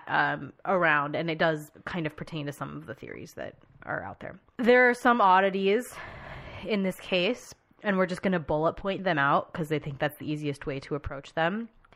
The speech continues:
Uh, one of them was the C C T V that we've already covered. Another one is that Andrew had about a hundred pounds in cash that he'd been given for various holidays that was found left in his room.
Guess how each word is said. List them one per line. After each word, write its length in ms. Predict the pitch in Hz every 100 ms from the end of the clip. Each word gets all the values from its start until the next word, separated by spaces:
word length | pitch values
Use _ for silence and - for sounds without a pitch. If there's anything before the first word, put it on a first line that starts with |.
| - - - - _ -
Uh, 240 | 185 165 160
one 260 | 180 190
of 100 | 202
them 160 | 190 185
was 180 | 170 160
the 140 | 170
C 160 | - 170
C 160 | 175
T 180 | 160 185
V 200 | 160 151
that 120 | 156
we've 120 | 151 151
already 220 | 139 165
covered. 380 | - 151 165 175 _ _ _ -
Another 360 | 208 247 294 302
one 240 | 254 208
is 260 | 196 196 175
that 300 | 190 170 160 -
Andrew 340 | 208 226 240
had 340 | 214 185 180
about 420 | 165 156 165 170 -
a 100 | 165
hundred 360 | 165 190 190 -
pounds 340 | 180 170 165
in 100 | 156
cash 380 | - 160 165 -
that 120 | 170
he'd 200 | 156 156
been 160 | 165 160
given 340 | 151 156 180
for 160 | 165 165
various 380 | 156 156 151 143
holidays 540 | - 156 190 226 240 - - -
that 120 | 220 214
was 140 | 214
found 300 | 254 247 214
left 240 | 190 175
in 80 | 175
his 180 | 156 143
room. 400 | 165 151 - 180